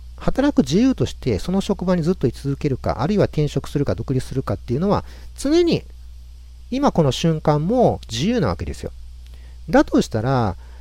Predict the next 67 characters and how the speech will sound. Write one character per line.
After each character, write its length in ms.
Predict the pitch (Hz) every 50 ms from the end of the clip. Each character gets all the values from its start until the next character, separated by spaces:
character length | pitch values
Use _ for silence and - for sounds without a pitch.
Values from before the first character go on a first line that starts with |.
| - -
そ 160 | - - 220
れ 160 | 214 208 196
上 340 | 143 117 - 277 302 320 403
司 160 | - - 196
だ 140 | 156 139 127
け 160 | - 127 110
の 220 | 135 190 196 143 107
責 320 | - - 139 - - 147
任 260 | 143 143 139 135 131
に 300 | 143 160 147 113 92 - -
本 240 | - 208 247 285 269
当 120 | - -
に 100 | - 151
で 140 | 127 143 160
き 140 | - - 247
ま 120 | 277 285
す 100 | 277 -
か 100 | - 117
っ 40 | 101
て 140 | - - -
こ 100 | 80 78
と 80 | -
で 60 | 80 69
す 80 | -
ね。 160 | 107 127 165 - - - - - - - - - - - - - - - - - - - - - - - - - - - - - - - - - - - - - - - - - - - - - -
じ 100 | - 120
ゃ 40 |
な 60 | 95 78
い 40 |
で 60 | 67 -
す 60 | -
か。 120 | - - - - - - - - - - - - - - - - - - - -
あ 120 | 165 180
な 80 | 233 262
た 100 | - 233
が 80 | - 170
今 160 | 180 202 185
こ 160 | - - 185
れ 80 | 185 180
を、 380 | 185 208 226 214 151 104 - - - - - - - - - - - - - -
そ 160 | - - 185
の 80 | 165 147
職 220 | - - - 147
場 100 | 135 139 131
っ 40 | -
て 160 | - - 127
い 40 | 139
う 20 |
の 80 | 202 220
を 40 | 156
選 300 | - - - 147 151 151
択 160 | - 156 -
し 40 | -
て 80 | 180
る 200 | 170 165 165 160 160
わ 100 | 139 135
け 100 | - 113
で 80 | 92 -
す 100 | - -
か 80 | -
ら、 120 | - - - - - - - -
自 120 | - 120
分 200 | 110 131 139 139
の 80 | 135 131
意 40 | 120
思 100 | - -
で。 120 | - -